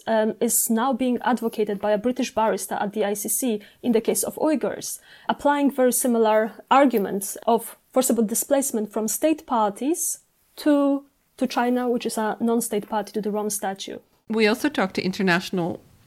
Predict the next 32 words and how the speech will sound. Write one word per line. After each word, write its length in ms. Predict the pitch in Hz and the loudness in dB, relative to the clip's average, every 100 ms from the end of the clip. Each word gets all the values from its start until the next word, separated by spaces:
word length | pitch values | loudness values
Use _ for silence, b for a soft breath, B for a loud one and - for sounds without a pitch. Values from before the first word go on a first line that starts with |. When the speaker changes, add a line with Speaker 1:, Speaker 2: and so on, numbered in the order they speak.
| - | -2
Speaker 2:
justice 340 | 190 185 190 | 0 0 -4
expert, 640 | - 170 - 170 151 - - - | -4 -6 -4 -4 -4 -6 -12 -4
uh, 220 | 156 156 | -2 0
Mike 280 | 156 165 165 | 0 0 0
Becker, 340 | 180 196 190 170 | -2 0 -2 -2
who 280 | 180 190 | -2 -4
was 260 | 190 190 185 | -2 -2 0
asking, 520 | 175 190 - 240 - - | 0 -2 -4 -4 -4 -4
is 160 | 208 | -4
there 300 | - 247 254 | -2 -2 0
a 140 | - 190 | -4 -6
particular 480 | 196 233 - 202 | -4 -4 -4 -4
value 560 | 165 170 175 190 196 175 | -2 2 2 4 2 0
or 180 | - 165 | 0 -2
importance 640 | 165 - 202 202 175 160 - | -2 -2 -4 0 -2 -2 -6
of 160 | 175 170 | -2 -2
an 120 | 175 | -2
individual 640 | - 190 180 170 175 175 | 0 2 2 0 0 -2
state 540 | 160 - 196 180 180 - | -4 -2 0 0 -2 -10
declaring 500 | - 165 180 165 165 | -10 -4 0 2 2
that 140 | 160 160 | 0 0
another 280 | 156 156 160 | 0 -2 -6
state 340 | - 160 156 | -4 -4 -2
is 140 | 151 | -8
committing 380 | - 170 165 160 | -4 -4 0 -2
genocide? 720 | 156 165 165 160 - 90 156 - B B B B B | 0 0 -2 -4 -6 -6 -8 -12 B B B B B
You, 160 | 190 185 | -2 0
we've 160 | 180 185 | 0 0
seen 280 | - 185 | 0 2
that 220 | 175 165 160 | 2 0 2
done, 380 | 170 165 165 - | 2 2 0 -2
uh, 180 | 156 | -6